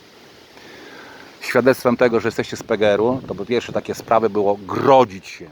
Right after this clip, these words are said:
dostać mieszkanie i się grodzić. Działka grodzić, posesja grodzić, dom grodzić. To z was wychodzi gen P G R usa.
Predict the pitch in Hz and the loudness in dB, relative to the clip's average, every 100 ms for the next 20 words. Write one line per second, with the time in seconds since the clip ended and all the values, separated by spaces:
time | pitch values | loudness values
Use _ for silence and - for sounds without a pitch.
0 | - 107 117 - 107 98 - 117 113 104 | -14 -12 -10 -10 -12 -8 -4 -2 -2 -4
1 | 113 98 - - 131 120 110 85 80 - | -6 -6 -4 2 4 6 4 2 -16 -20
2 | - _ _ _ _ 85 135 127 113 104 | -20 _ _ _ _ -2 2 2 0 -4
3 | 92 85 82 110 120 117 104 80 78 - | -10 -12 -8 0 2 2 -2 -8 -20 -20
4 | - - - - - - - 123 - 131 | -20 -20 -20 -20 -20 -20 -6 -6 2 0
5 | - 101 87 82 - 123 131 120 101 82 | 0 -4 -6 -4 -2 4 6 6 2 -8
6 | 78 - - _ 92 104 139 110 87 82 | -20 -20 -20 _ -6 2 2 2 -4 -12
7 | 107 127 139 131 113 82 - - _ _ | -6 2 6 6 2 -6 -20 -20 _ _
8 | _ _ _ - _ _ - - 165 170 | _ _ _ -20 _ _ -20 2 6 6
9 | 139 160 156 151 165 135 135 113 143 156 | 4 2 2 2 2 0 -12 0 2 2
10 | 143 156 156 160 127 - 78 | -2 0 4 4 2 -6 -12